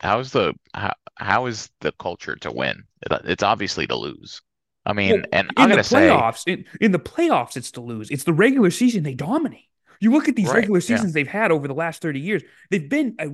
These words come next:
Speaker 2: overall, they've been above fi-, they've been a winning team in the regular season for the last thirty years. Yes, but you come from a history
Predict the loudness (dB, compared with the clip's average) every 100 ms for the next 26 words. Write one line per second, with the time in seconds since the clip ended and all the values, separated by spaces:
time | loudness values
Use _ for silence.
0 | -12 _ _ _ _ -4 -2 -2 -4 -4
1 | -4 -6 -6 -6 -2 -4 -4 -8 -4 -4
2 | -4 -4 -4 -4 -2 -4 -8 -6 -6 -6
3 | -10 -12 -6 -4 0 0 2 2 2 2
4 | -4 -2 -8 -8 -4 -2 -2 -2 -8 -8
5 | -12 -16 -10 -10 -10 -14 -16 _ _ _
6 | _ _ _ _ _ 0 2 4 4 4
7 | 4 4 2 0 2 0 0 -4 -6 -8